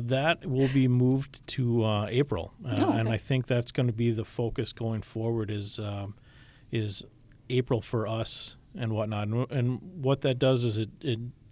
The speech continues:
Speaker 1: it's not necessarily a big change for us. Uh, for them, uh, they're actually going above the Arctic Circle for their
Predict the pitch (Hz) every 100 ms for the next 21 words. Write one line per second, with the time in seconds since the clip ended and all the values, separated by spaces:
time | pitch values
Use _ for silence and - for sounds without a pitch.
0 | - - 147 143 131 - 135 113 107 110
1 | - 117 107 - 104 151 - - - -
2 | - - - - 110 101 - 104 113 135
3 | 120 113 117 120 110 110 117 - 113 113
4 | 107 110 104 101 98 - - 113 104 -
5 | 110 101 101 101 101